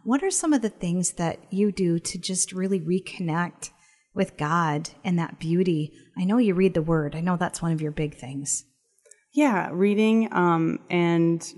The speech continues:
Speaker 2: just praying also, just spending time, um, and then also writing. So sometimes I'll be, I'll be writing and I feel led to,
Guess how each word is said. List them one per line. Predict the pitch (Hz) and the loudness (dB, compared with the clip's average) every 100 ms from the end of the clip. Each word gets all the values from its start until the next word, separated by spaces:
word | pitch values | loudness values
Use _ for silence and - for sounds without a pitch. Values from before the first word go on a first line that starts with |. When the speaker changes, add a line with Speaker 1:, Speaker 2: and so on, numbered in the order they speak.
| 190 | -4
Speaker 2:
just | 175 220 - | 2 2 0
praying | - 170 208 180 | -2 0 2 2
also, | 170 185 185 170 165 | 2 0 0 -4 -4
just | 165 | -6
spending | - 170 170 | -6 -4 -4
time, | 165 165 165 170 170 - _ _ _ | -4 -4 -2 -4 -6 -10 _ _ _
um, | 175 165 160 160 165 160 170 _ _ _ _ _ | -6 -4 -4 -4 -6 -8 -10 _ _ _ _ _
and | 190 | 0
then | 180 | 2
also | 160 180 - 170 | 2 0 0 0
writing. | 160 160 175 185 202 - _ | 2 0 0 -2 -4 -10 _
So | - 175 165 | 0 2 2
sometimes | 165 170 170 165 | 0 -2 -2 -2
I'll | 165 | -2
be, | 160 - | -4 -4
I'll | |
be | 160 165 | -4 -4
writing | 165 160 175 170 | -2 0 -2 -4
and | |
I | 156 | -8
feel | 151 160 151 156 - | -10 -8 -8 -10 -12
led | 170 156 160 | -10 -10 -10
to, | - 156 160 | -8 -6 -4